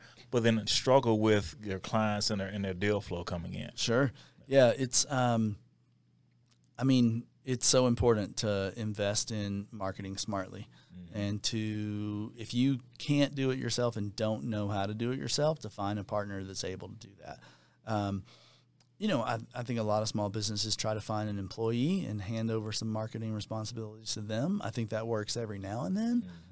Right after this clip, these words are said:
Speaker 1: Mm-hmm.
Speaker 2: Um, it doesn't work nearly as much as, as we would all like it to, I think.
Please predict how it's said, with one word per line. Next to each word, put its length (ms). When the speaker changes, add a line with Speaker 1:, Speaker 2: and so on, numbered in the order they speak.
Speaker 1:
Mm-hmm. 80
Speaker 2:
Um, 300
it 40
doesn't 240
work 160
nearly 380
as 160
much 280
as, 360
as 160
we 100
would 120
all 140
like 220
it 100
to, 180
I 60
think. 260